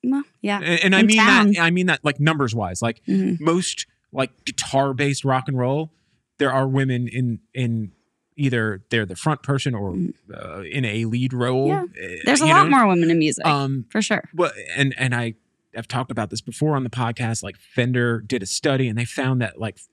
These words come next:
Speaker 2: fifty percent of the guitars they sell, like,
Speaker 1: Mm.
Speaker 2: uh, to first time guitarists are to women.
Speaker 1: Hmm.
Speaker 2: So they changed their whole marketing
Speaker 1: Yeah.
Speaker 2: strategy to include and target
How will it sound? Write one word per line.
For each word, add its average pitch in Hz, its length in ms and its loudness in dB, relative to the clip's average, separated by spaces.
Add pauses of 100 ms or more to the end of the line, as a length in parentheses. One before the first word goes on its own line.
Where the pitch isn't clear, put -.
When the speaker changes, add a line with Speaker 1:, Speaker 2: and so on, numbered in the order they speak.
Speaker 2:
fifty 214 340 0
percent 175 380 0
of 139 80 0
the 147 80 -2
guitars 147 380 -2
they 147 140 0
sell, 143 520 0 (1040)
like, 139 140 4
Speaker 1:
Mm. 220 120 -2
Speaker 2:
uh, 147 160 2 (100)
to 143 100 0
first - 300 0
time 139 220 0
guitarists 135 760 0 (380)
are 147 280 2 (100)
to 185 100 2
women. 160 360 0 (100)
Speaker 1:
Hmm. 311 80 4
Speaker 2:
So 175 100 6
they 165 140 4
changed 147 400 0
their 135 140 0
whole 135 140 0
marketing 131 420 0
Speaker 1:
Yeah. 98 40 -6
Speaker 2:
strategy 110 540 0
to 151 160 -2
include 147 580 0
and 139 260 0 (120)
target 190 400 0